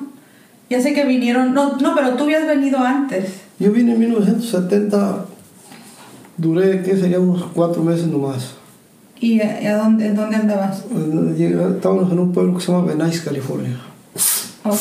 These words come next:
Speaker 1: ¿y con quién viniste? ¿Te
Speaker 2: Pues
Speaker 1: acuerdas?
Speaker 2: vine, vine, vinimos nomás a la aventura, ahí pasamos con un coyote.
Speaker 1: No, pero digo,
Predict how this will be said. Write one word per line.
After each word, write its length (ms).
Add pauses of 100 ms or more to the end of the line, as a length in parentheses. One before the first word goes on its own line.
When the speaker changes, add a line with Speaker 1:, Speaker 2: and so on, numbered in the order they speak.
(160)
Speaker 1:
¿y 100
con 240
quién 160
viniste? 460
¿Te 1400
Speaker 2:
Pues 40
Speaker 1:
acuerdas? 220
Speaker 2:
vine, 300 (380)
vine, 520 (480)
vinimos 320
nomás 300
a 60
la 80
aventura, 440
ahí 140
pasamos 360
con 160
un 100
coyote. 400 (1120)
Speaker 1:
No, 180
pero 260
digo, 220